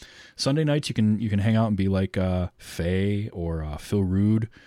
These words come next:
Um, I saw Ace in there, uh, in the chat room hanging out, talking with us. Diddy.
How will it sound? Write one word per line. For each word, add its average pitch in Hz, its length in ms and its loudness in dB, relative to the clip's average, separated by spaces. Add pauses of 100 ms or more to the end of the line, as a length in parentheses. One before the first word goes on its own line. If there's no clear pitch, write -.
(560)
Um, 80 480 -6
I 85 60 -10
saw 90 260 -4
Ace 92 280 -4
in 101 100 2
there, 104 340 2 (200)
uh, 85 240 -8
in 95 80 -4
the 90 80 -2
chat 107 280 0
room 110 180 2
hanging 110 220 2
out, 117 200 0
talking 113 240 0
with 117 80 2
us. 113 80 -2
Diddy. 107 320 2